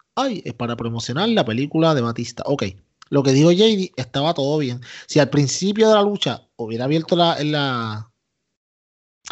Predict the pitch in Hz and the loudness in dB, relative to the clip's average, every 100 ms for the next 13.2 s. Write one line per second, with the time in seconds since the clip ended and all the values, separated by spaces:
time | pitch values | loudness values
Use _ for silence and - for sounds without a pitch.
0 | - - - 139 135 151 165 175 170 180 | -18 -12 0 2 4 4 4 4 2 2
1 | 165 160 147 135 113 120 139 151 175 160 | 2 0 -4 -4 -4 -4 -2 0 2 2
2 | 139 160 131 117 120 139 135 156 165 160 | 2 0 0 0 0 0 0 2 2 2
3 | 156 139 117 117 131 139 170 170 180 196 | 0 -2 -4 -2 -2 -2 0 2 2 2
4 | 190 135 147 170 - 202 175 131 143 165 | 2 2 2 -2 0 2 2 0 -2 2
5 | 160 139 147 143 147 160 - 113 123 139 | 2 4 2 0 -2 -2 -2 -2 -2 -4
6 | 131 _ - - - - 143 175 - 104 | -6 _ -20 -18 -12 0 4 4 2 0
7 | - - 139 143 160 - 190 196 190 190 | -6 -2 2 4 2 2 2 2 2 2
8 | 151 139 196 185 - 127 120 131 135 135 | 2 0 -2 -4 -2 -4 -4 -4 -2 -2
9 | - - 139 127 131 165 180 170 165 - | -6 -2 -2 0 0 2 2 0 -2 -2
10 | 151 143 180 190 165 123 120 123 113 - | -4 -2 -2 0 0 -2 -4 -8 -6 0
11 | 175 175 - - 113 120 123 151 175 170 | 0 0 -16 -14 -4 -4 0 2 4 4
12 | 170 165 175 - 147 - 165 170 185 175 | 2 -2 -8 -4 -6 -2 -2 -2 -4 -6
13 | 117 117 | -6 -6